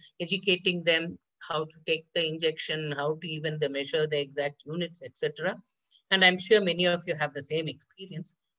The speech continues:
Monitoring of blood sugars must, must be very frequent and regular when insulin is used, because hypoglycemia is an issue, uh, if you don't keep a close watch. Maternal weight gain is a problem, because if you keep it under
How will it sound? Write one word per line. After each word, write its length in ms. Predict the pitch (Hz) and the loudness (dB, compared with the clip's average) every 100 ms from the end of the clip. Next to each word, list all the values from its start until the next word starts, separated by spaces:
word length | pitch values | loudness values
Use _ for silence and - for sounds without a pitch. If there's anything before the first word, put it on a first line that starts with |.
| 208 | 2
Monitoring 600 | 226 330 359 - 359 330 | 2 2 -4 -4 -2 0
of 120 | 214 | 4
blood 200 | 196 202 | 4 4
sugars 480 | - 226 208 196 190 | 0 2 4 4 0
must, 240 | 156 156 - 165 160 | -2 -4 -8 -10 -4
must 260 | 165 170 | -2 -2
be 140 | 170 180 | -4 -4
very 240 | 170 240 - | -4 -6 -10
frequent 440 | 185 180 - 202 190 | -8 -6 -2 0 2
and 120 | 143 | 0
regular 440 | 139 156 170 156 143 | 0 0 0 0 0
when 160 | 135 143 | -2 -6
insulin 500 | 139 - 160 160 143 | -8 -6 -4 -4 -4
is 120 | 131 | -6
used, 320 | 139 254 - | -4 -4 -4
because 380 | 147 147 147 139 - - - | -8 -2 0 -2 -10 -18 -4
hypoglycemia 1000 | 165 165 175 170 151 147 156 156 151 147 | -2 0 -2 2 0 0 -4 -2 0 2
is 120 | 196 | 4
an 160 | 214 214 | 4 4
issue, 440 | 165 165 - 139 131 _ _ _ - | 2 -4 -4 -4 -4 _ _ _ -6
uh, 40 | |
if 380 | 151 151 170 156 | -2 -2 -2 -4
you 100 | 151 | -2
don't 260 | 147 139 139 | 0 -2 -6
keep 200 | 135 - | -12 -10
a 60 | |
close 400 | 147 135 123 120 - | -6 -6 -8 -12 -12
watch. 420 | 143 - - - _ _ _ | -12 -8 -8 -8 _ _ _
Maternal 480 | 190 190 302 330 269 | 0 4 6 6 6
weight 240 | 185 180 | 4 4
gain 180 | 180 175 | 4 4
is 140 | 156 151 | 4 0
a 80 | 139 | -2
problem, 540 | 170 214 285 254 151 147 | 0 2 2 0 -2 -2
because 320 | 156 175 165 | -4 -4 -4
if 160 | 165 165 | -8 -16
you 80 | 160 | -10
keep 220 | 226 240 254 | -8 -6 -8
it 80 | 247 | -4
under 220 | 190 185 | 0 0